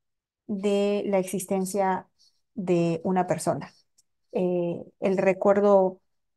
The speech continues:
palpable y por, por lo tanto valorado, eh, de nuestros, de nuestros ancestros, ¿no?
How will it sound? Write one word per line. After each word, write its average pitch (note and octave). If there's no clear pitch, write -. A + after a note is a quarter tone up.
palpable F#3
y G3
por, F#3
por E3+
lo E3+
tanto F#3+
valorado, F#3
eh, E3+
de F3+
nuestros, -
de G3
nuestros F#3+
ancestros, -
¿no? B3